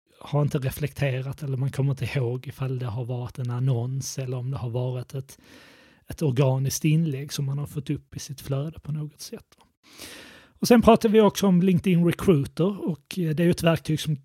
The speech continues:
kanske kräver lite mer av er, ehm,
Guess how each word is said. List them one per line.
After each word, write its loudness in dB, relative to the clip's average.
kanske -4
kräver 0
lite 0
mer 0
av -2
er, -6
ehm, -6